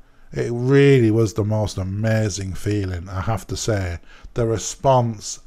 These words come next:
and just how happy they were. I mean, wow,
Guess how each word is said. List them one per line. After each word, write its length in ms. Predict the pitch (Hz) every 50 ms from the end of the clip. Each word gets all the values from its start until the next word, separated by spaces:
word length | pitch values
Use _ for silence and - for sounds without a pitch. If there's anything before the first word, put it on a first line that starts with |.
| - - -
and 220 | 113 104 104 104
just 220 | - 117 107 -
how 240 | - 113 101 - - -
happy 480 | - - - 131 123 - - 131 113
they 140 | 98 101 101
were. 400 | 98 95 95 90 87 82 80 - - - - - - - - -
I 120 | - 117 123
mean, 280 | 120 120 120 113 110
wow, 480 | 120 123 123 120 110 107 98 85 85 -